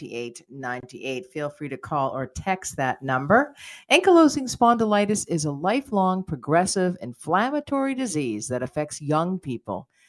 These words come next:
A S, or ankylosing spondylitis, is difficult to diagnose and causes patients constant symptoms, including pain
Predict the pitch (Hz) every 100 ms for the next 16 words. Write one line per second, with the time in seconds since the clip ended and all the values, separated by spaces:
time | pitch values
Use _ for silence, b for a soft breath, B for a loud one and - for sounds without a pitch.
0 | b b b _ _ 175 208 - 123 165
1 | - - 101 - 123 127 123 123 - 117
2 | - 120 120 123 120 165 185 - 165 -
3 | 285 294 - - 151 151 - 151 160 156
4 | 156 226 202 117 - - _ 175 - 220
5 | 226 240 - - 131 131 135 131 - _
6 | _ - - 175 214 - 254 240 - 240
7 | 226 - 120 120 - 151 - 175 160 151
8 | - - 214 220 254